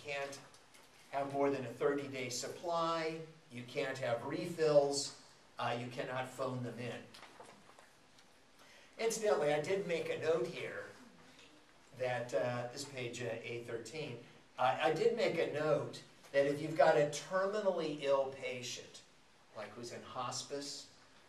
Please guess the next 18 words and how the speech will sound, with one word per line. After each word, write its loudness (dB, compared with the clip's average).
uh, -2
then 2
they 0
make -4
an -4
allowance. -6
So -8
if -6
they -6
need -6
more -4
morphine -4
or -14
something, -12
you -16
can -18
get -16
it. -20